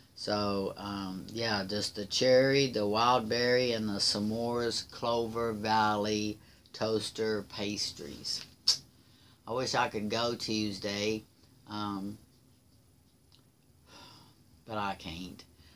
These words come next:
I'm still recovering from this medication. This medication is kicking my butt. Um,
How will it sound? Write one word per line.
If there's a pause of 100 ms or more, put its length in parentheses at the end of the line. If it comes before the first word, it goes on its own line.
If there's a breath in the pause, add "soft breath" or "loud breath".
(120)
I'm
still
recovering
from
this
medication.
This
medication
is (500 loud breath)
kicking
my
butt. (640 soft breath)
Um,